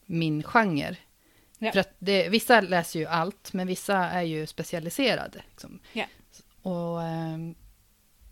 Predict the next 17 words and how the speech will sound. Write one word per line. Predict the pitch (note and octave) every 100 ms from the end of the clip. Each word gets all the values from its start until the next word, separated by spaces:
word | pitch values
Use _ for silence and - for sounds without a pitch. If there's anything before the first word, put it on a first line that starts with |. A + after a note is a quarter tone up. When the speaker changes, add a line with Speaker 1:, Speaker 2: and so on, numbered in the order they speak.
| _ _
Speaker 2:
Det | -
tycker | G3+ F#3
jag | F3+
Speaker 1:
och | D#3
Speaker 2:
också | F#3+
är |
Speaker 1:
re-, | F3+
Speaker 2:
viktigt. | - F3+ - - _ _
Speaker 1:
ja, | F#3+ G3 G#3 G#3
så | - F#3+
dels | G3 F#3+
det | -
Speaker 2:
Mm. | F3 E3
Speaker 1:
och |
sen, | F3 E3+
eh, | F3+ F3+ _ _ - - - - -
rekommendationer. | E3 - G3 F#3+ E3+ - - F3 F#3 C#4+